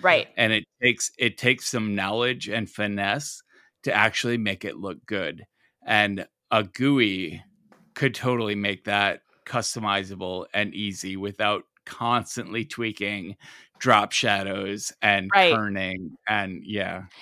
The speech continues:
Speaker 1: And, and
Speaker 2: Yeah.
Speaker 1: yeah, and the thing is, is that people who are publishing a lot of times these things are never going to do that anyway. And so if you were able to do that, you could, you know, like, uh, look, I don't want somebody to just do it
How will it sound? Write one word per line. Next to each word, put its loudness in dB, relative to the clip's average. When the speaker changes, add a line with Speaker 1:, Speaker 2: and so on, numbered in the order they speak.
Speaker 1:
And, 6
and 6
Speaker 2:
Yeah. 8
Speaker 1:
yeah, 8
and 2
the 2
thing 0
is, 2
is -8
that 0
people -8
who -4
are 2
publishing -4
a -4
lot 4
of -4
times -8
these -10
things -8
are -4
never 0
going -6
to -8
do -8
that 0
anyway. -2
And -4
so 2
if -6
you -8
were -2
able -4
to -10
do -6
that, 4
you -12
could, 0
you -6
know, 2
like, -2
uh, -6
look, 2
I 10
don't 4
want 6
somebody -4
to -12
just -8
do -4
it -2